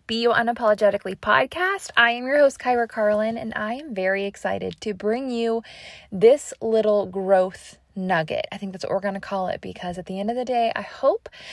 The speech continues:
that you'll listen to these podcasts. I hope you'll kind of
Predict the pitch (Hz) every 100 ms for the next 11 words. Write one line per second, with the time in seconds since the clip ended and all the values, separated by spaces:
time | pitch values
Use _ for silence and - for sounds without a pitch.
0 | - - 240 226 247 277 254 240 220 226
1 | 208 - 214 - 208 214 220 214 - 208
2 | 196 196